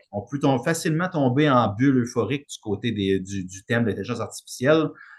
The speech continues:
On pourrait facile-, c'est un scénario qu'on peut construire, puis il y a une probabilité qui est faible, mais qui est quand même là. Ou on peut avoir finalement que, ben,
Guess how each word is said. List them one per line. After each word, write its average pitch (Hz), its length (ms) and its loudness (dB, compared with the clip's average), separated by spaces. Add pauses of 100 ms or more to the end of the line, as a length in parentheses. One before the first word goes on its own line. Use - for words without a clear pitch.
(300)
On 110 120 -2
pourrait 131 300 4
facile-, 135 340 0
c'est - 140 2
un 123 60 6
scénario 135 440 4
qu'on 139 200 2
peut 135 120 -2
construire, 139 540 0
puis 131 100 -2
il - 20 2
y - 20 0
a 113 40 -2
une 117 60 -8
probabilité 113 680 2
qui 120 220 0
est 107 40 0
faible, 143 340 2
mais 120 80 0
qui 123 80 -2
est 117 60 0
quand 110 180 2
même 104 200 2
là. 98 140 -6 (340)
Ou 143 200 8
on 135 80 10
peut 151 240 6
avoir 135 480 6
finalement 131 520 2
que, 104 220 -2
ben, 95 240 -2